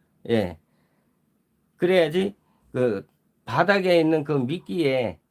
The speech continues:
예, 그 영향을 덜 받게끔, 물살이 덜 받게끔 바닥에서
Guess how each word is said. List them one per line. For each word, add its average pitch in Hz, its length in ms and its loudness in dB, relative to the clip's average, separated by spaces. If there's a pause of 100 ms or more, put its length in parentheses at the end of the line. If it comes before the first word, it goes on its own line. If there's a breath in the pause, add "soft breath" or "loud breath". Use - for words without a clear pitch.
(240)
예, 104 280 0
그 107 500 -2
영향을 151 500 0
덜 175 180 -2
받게끔, 120 540 -6
물살이 139 460 -2
덜 147 140 -4
받게끔 117 480 -6 (420)
바닥에서 175 640 2